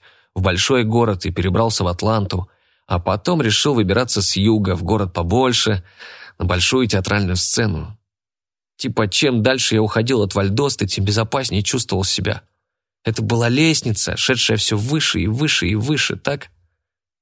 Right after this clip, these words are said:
И она закончилась в каком-то особняке в Сан-Франциско. Но посмотри на меня. Я себя чувствую таким идиотом,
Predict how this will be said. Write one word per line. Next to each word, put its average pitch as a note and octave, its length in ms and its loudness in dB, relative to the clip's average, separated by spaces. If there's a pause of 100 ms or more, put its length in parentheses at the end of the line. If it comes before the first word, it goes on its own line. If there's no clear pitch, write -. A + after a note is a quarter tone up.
(100)
И A2+ 60 -2
она D3 200 2
закончилась G#2+ 560 0
в - 40 -6
каком-то A2+ 400 -2
особняке G2 640 0
в - 60 -6
Сан-Франциско. - 920 -4 (840)
Но G2+ 280 0
посмотри G#2 520 -2
на A#2 80 0
меня. G2 420 -2 (720)
Я A#2 160 0
себя E2 260 -2
чувствую - 380 -2
таким - 360 -4
идиотом, F2+ 580 -2